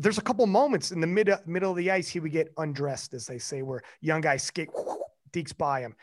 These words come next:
Like, "That's, that's fucking Wayne Gretzky you just did that to." And some people on that kid's team would be like,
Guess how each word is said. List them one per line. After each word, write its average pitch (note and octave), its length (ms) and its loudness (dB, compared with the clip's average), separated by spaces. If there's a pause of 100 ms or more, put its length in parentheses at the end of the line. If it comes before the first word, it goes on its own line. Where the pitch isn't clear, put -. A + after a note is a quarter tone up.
(240)
Like, - 160 -20
"That's, - 200 -14 (120)
that's - 160 -16
fucking - 360 -12
Wayne B2+ 180 -12
Gretzky B2 320 -10
you A2+ 100 -16
just A2 260 -12
did A2+ 180 -14
that - 180 -20
to." - 80 -18 (340)
And E3+ 140 0
some D4+ 240 2
people D4 260 2
on G#3 200 4
that C#3 200 0
kid's G3+ 320 -2
team A#3 280 -2
would D3 100 -2
be C#3+ 100 -2
like, A#2 140 -8